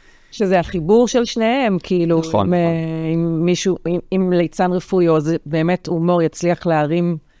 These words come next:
Speaker 2: נכון,
Speaker 1: את הרוח,
Speaker 2: נכון.
Speaker 1: אז כאילו, בהתאם גם יהיה יותר כוחות, אה,
Speaker 2: נכון, נכון,
Speaker 1: פיזיים.
Speaker 2: לגמרי.
Speaker 1: אתה
Speaker 2: ו-
Speaker 1: כאילו מדבר על זה קצת ב-, בהרצאה שלך,
Speaker 2: כן,
Speaker 1: ה-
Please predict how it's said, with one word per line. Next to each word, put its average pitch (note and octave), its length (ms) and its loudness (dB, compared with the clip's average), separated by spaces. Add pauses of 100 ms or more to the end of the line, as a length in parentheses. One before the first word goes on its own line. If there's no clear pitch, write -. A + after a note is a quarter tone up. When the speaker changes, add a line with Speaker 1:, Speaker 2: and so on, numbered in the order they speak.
(160)
Speaker 2:
נכון, G2+ 200 -4
Speaker 1:
את C3+ 120 0
הרוח, F#3 560 2
Speaker 2:
נכון. F3 120 -2
Speaker 1:
אז C#3 160 -2
כאילו, D#3+ 520 2
בהתאם E3 420 0
גם E3 160 0
יהיה E3 140 4
יותר D#3+ 240 2
כוחות, - 540 -2
אה, E3+ 360 2
Speaker 2:
נכון, D#3+ 180 -2
נכון, B2 260 -2
Speaker 1:
פיזיים. A#2 260 2
Speaker 2:
לגמרי. B2+ 180 0 (400)
Speaker 1:
אתה F3 100 -4
Speaker 2:
ו- - 20 -2
Speaker 1:
כאילו A3 180 -2
מדבר F#3 340 4
על A#3 60 2
זה G3 100 0
קצת E3 320 -2
ב-, D#3 340 2
בהרצאה D3 420 0
שלך, F#3 280 -4
Speaker 2:
כן, B2+ 120 0
Speaker 1:
ה- C#3+ 220 -2